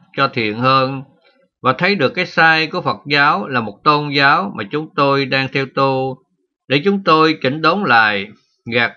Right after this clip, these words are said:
bỏ những cái sai để làm ích lợi cho mọi người đang và sẽ tu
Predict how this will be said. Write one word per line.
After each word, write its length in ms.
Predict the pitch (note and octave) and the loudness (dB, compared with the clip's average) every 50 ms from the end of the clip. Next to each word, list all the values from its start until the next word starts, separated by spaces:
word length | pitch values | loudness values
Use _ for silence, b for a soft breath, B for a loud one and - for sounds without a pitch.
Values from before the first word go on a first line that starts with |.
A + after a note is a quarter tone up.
| - A#2+ | -8 -2
bỏ 160 | A#2 C3+ C3 | 0 0 0
những 160 | C#3 D#3+ E3 D#3 | 0 -2 -6 -4
cái 140 | F3 E3 | -4 -4
sai 580 | D#3 - D3+ C#3 C3+ C3+ C3+ C3+ C3+ C3 C3 B2+ _ | -4 -2 2 2 4 4 4 2 -2 -4 -6 -8 _
để 100 | C#3 C#3+ | -6 -2
làm 220 | C#3 B2+ G#2+ G2 A#2 | 0 0 0 0 -2
ích 160 | D#3+ - - - | -6 -10 -8 -4
lợi 320 | A#2 A#2 A2 G#2 G2+ G2+ - | 0 2 2 2 2 0 -4
cho 80 | C#3 | -4
mọi 220 | C3+ A#2+ A2 A2+ A#2 | -4 -4 -4 -6 -4
người 400 | A2+ A2+ A2 G#2+ G#2 G2+ G2 G2 G2 - _ _ _ - - _ _ | -4 -2 -2 -2 0 -2 -2 -4 -6 -12 _ _ _ -20 -20 _ _
đang 480 | - A#2 B2+ B2+ B2+ B2+ B2+ B2+ B2 B2+ - - | -4 0 0 0 0 0 -4 -6 -10 -12 -10 -8
và 100 | G#2+ G2+ | -8 -6
sẽ 200 | - B2 B2 C3+ - - | -6 -6 -8 -6 -4 0
tu 420 | C#3 C3 B2+ B2 B2 B2 A#2+ | 2 2 2 2 0 -2 -6